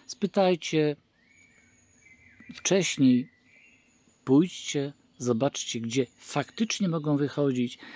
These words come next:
Znajdźcie to naprawdę fajne miejsce. Zobaczcie, gdzie jest wschód słońca. Ewentualnie chcecie w kontrze, to odwrotnie. Miejcie czas na ustalenie sobie miejsca, z którego będziecie robić.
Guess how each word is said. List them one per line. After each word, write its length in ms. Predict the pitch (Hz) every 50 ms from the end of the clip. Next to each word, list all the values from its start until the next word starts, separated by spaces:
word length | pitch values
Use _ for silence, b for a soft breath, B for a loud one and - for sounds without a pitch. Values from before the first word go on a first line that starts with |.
| B B B B B B -
Znajdźcie 440 | 107 107 123 139 165 - - 185
to 140 | - - 170
naprawdę 500 | 156 151 143 - - 156 156 147 147 151
fajne 420 | - - - 147 143 143 139 143 139
miejsce. 720 | 139 139 135 135 131 - - - - 147 139 135 139 131 b b b b b b b b _ _
Zobaczcie, 500 | - 135 123 117 123 127 120 - - 135
gdzie 140 | 120 107 120
jest 140 | 113 110 -
wschód 220 | - - 147 -
słońca. 680 | - - - 165 160 165 160 - - - 151 143 139 143 - _ _ _ _ _ _ _ _ _
Ewentualnie 420 | 156 135 135 120 117 120 113 113
chcecie 260 | 107 - 127 - - 131
w 80 | -
kontrze, 420 | - - 143 135 131 - - 117 -
to 140 | - 78
odwrotnie. 600 | 78 85 107 127 139 147 - _ - 139 135 135 131 b b b b b b b b b b b _ -
Miejcie 340 | - 131 127 120 - - 123
czas 380 | - - 127 131 131 120 - -
na 280 | 120 117 117 113 123 - _ _ _ _ _ _ _ _ _
ustalenie 420 | - - - - 139 123 123 120 113
sobie 260 | - - 117 120 117
miejsca, 360 | 117 127 139 131 - - 135
z 60 | -
którego 240 | - 131 123 113 120
będziecie 360 | 113 117 117 120 - - 156
robić. 440 | 156 160 156 143 151 147 - - -